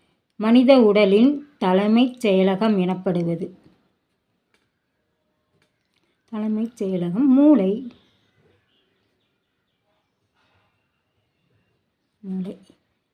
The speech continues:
மேலிருந்து கீழ். ஒன்று, நுகர உதவும் உறுப்பு நாசி.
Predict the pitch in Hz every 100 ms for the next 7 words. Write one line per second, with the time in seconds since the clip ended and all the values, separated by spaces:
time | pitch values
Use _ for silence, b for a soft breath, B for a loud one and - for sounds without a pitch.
0 | _ _ _ _ _ 220 240 262 220 185
1 | 185 - - 254 208 - 233 214 240 -
2 | - - 302 - _ _ _ _ _ _
3 | _ _ _ _ _ _ _ _ _ -
4 | _ _ _ _ _ _ - 214 202 254
5 | 285 277 202 190 220 240 262 190 196 -
6 | 220 - _ - 190 196 214 - 233